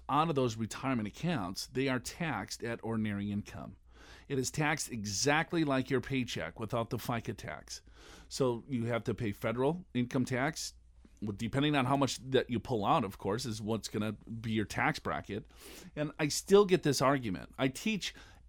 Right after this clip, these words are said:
every single night of the week when it comes to retirement planning, taxes, investments, and everything else. And it's <clears throat> like, "Joe, my income is going to be substantially lower in retirement." And just fifteen minutes before that individual said that statement,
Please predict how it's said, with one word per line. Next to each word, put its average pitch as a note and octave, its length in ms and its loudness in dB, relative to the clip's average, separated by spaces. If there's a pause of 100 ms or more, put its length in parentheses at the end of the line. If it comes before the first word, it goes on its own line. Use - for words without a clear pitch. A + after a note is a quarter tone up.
every A3+ 240 8
single G3+ 320 8
night D#3 260 6
of C#3 80 6
the C3+ 80 6
week B2 300 2
when A#2+ 180 2
it A2 60 0
comes B2+ 240 2
to A#2+ 80 -2
retirement D#3+ 460 2
planning, E3+ 340 2
taxes, E3 560 2
investments, D#3+ 580 4
and C3 80 2
everything D3+ 260 2
else. G2+ 260 -2 (420)
And D3 100 0
it's - 240 -6 (240)
<clears throat> B2+ 240 -4
like, C3 240 0
"Joe, E3 440 6 (640)
my D#3+ 300 6
income F#3 520 6
is C#3 200 4
going F3+ 300 4
to E3+ 60 6
be D#3 140 2
substantially F3+ 800 2
lower D#3 500 8
in C3+ 240 6
retirement." B2 760 0 (680)
And C3 120 4
just E3+ 360 6 (340)
fifteen C#4 400 8
minutes G3+ 240 4
before E3+ 420 2
that D#3 180 6
individual D3+ 460 4
said D#3 280 6
that C#3+ 180 6
statement, B2+ 540 2